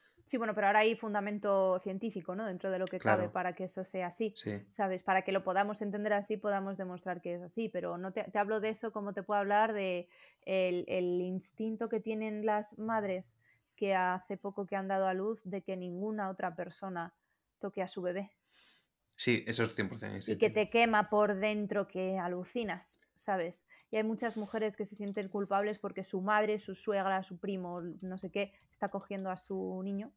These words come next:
Speaker 1: ¿sabes? Y,
Speaker 2: O está cuidando de
Speaker 1: y,
Speaker 2: su
Speaker 1: o
Speaker 2: niño.
Speaker 1: sea, ¿sabes? Sí. No, no, lo está cogiendo en brazos y te sale ahí por dentro algo que dices, "¿Pero esto qué es?".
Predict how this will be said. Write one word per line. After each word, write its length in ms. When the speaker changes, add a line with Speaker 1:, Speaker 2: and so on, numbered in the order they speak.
Speaker 1:
¿sabes? 460
Y, 760
Speaker 2:
O 40
está 180
cuidando 420
de 60
Speaker 1:
y, 40
Speaker 2:
su 100
Speaker 1:
o 20
Speaker 2:
niño. 260
Speaker 1:
sea, 220
¿sabes? 440
Sí. 200
No, 140
no, 180
lo 120
está 180
cogiendo 380
en 100
brazos 480
y 160
te 160
sale 280
ahí 120
por 200
dentro 320
algo 260
que 80
dices, 360
"¿Pero 240
esto 360
qué 140
es?". 280